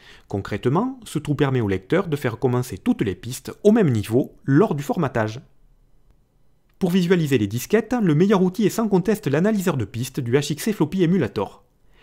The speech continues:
Il permet de voir la position physique de tous les secteurs.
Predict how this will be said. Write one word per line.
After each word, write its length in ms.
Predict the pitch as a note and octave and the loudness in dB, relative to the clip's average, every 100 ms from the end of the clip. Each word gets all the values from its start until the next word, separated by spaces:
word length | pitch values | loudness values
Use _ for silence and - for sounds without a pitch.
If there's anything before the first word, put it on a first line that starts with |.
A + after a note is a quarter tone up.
| - - | -20 -6
Il 100 | C#3 | -4
permet 240 | C3+ D3 C#3 | 0 2 2
de 80 | B2 | 2
voir 220 | D3+ G#2 | 0 -4
la 80 | F2 | -4
position 400 | D#3+ F#3+ F3+ D3+ | -2 0 0 0
physique 380 | G#2 G#2+ - F#3+ | -2 -4 -6 -6
de 180 | A2+ | -6
tous 220 | G#2 A3 G#3 | -4 2 2
les 60 | |
secteurs. 500 | F3 C3 A#2 E2+ - | 2 0 0 -4 -8